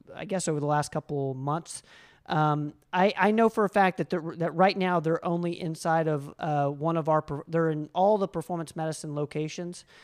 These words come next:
Uh, for those who don't know, we have locations in Knoxville,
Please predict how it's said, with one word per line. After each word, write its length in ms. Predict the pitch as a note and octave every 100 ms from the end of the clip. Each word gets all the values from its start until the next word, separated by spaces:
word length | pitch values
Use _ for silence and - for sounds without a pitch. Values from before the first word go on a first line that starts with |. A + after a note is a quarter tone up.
| - _ _ -
Uh, 420 | D3+ D3 C#3+ D3
for 140 | F3+
those 200 | E3+ F#3+
who 80 | F#3
don't 240 | E3+ F3+
know, 160 | F3+ F3
we 140 | D#3+
have 180 | D#3 D#3
locations 640 | D#3 D3 E3 D#3 D#3+ D3
in 180 | D3 C#3
Knoxville, 840 | D3+ E3+ E3+ - F3+ E3+ E3+ E3